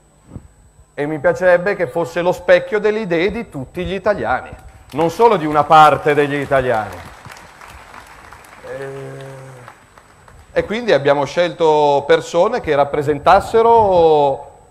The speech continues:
le sensibilità, le idee di tutti. Eh, non lo so, poi io non, non sto lì a fare le battaglie sui nomi,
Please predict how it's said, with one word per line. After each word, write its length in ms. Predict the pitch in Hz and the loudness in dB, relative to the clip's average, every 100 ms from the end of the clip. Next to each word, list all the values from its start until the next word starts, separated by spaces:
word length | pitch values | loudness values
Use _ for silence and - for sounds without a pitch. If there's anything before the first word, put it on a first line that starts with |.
| - | -6
le 120 | 143 | -4
sensibilità, 1200 | 143 165 151 170 160 156 131 185 214 208 185 160 147 | -2 -4 -4 -8 -6 -8 0 4 6 6 6 6 4
le 100 | 147 | 0
idee 1000 | 135 165 196 196 185 165 156 151 143 143 | -2 -2 -2 -2 -2 -2 -2 -2 -4 -8
di 140 | 170 | -10
tutti. 520 | - 226 - - 90 - _ _ _ _ _ _ | -10 -10 -10 -18 -20 -20 _ _ _ _ _ _
Eh, 540 | 143 143 143 143 139 139 | -4 -2 0 0 0 -2
non 120 | 160 | 0
lo 100 | 170 | 0
so, 260 | 151 156 135 | 0 0 0
poi 240 | 131 143 | 0 -4
io 120 | 156 147 | -2 -2
non, 220 | 139 135 | -4 -6
non 120 | 131 | -8
sto 200 | - 139 | -2 0
lì 120 | 139 | 2
a 80 | 131 | 0
fare 220 | 135 123 | 0 0
le 120 | 127 | 0
battaglie 520 | 123 123 139 135 131 123 | -2 -2 -2 -2 -4 -8
sui 220 | 143 143 | -12 -10
nomi, 560 | 143 151 156 156 156 | -6 -6 -4 -6 -8